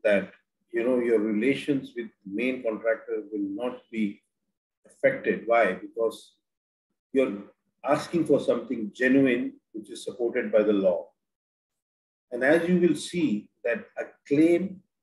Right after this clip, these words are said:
need not end up in litigation in court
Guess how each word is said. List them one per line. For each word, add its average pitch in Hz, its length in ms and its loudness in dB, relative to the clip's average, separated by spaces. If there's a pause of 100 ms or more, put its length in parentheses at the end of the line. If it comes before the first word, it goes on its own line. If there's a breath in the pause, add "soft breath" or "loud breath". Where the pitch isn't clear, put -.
need 143 240 0
not 160 260 2
end 123 200 2
up 120 120 2
in 110 280 -2 (720)
litigation 139 500 0
in 113 180 -4
court 107 320 0